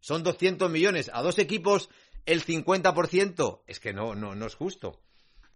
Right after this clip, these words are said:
Por lo tanto, no es posible.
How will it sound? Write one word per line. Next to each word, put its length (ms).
Por 160
lo 100
tanto, 320
no 160
es 100
posible. 600